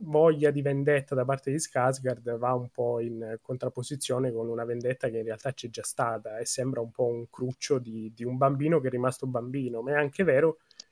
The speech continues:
che è proprio perché è il cruccio di un bambino rimasto bambino, questo,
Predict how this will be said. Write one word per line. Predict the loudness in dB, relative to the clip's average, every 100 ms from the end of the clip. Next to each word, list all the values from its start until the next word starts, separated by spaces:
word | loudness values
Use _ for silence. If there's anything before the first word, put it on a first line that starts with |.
| _ 2
che | 4
è | 4
proprio | 6 6 6 4
perché | 2 4 4
è | 4
il | 0
cruccio | -6 -6 -4
di | -4
un | -2
bambino | -2 0 0
rimasto | -2 -2 -2 -2
bambino, | 0 2 2 0 0 0
questo, | 0 -2 -2 -2 -2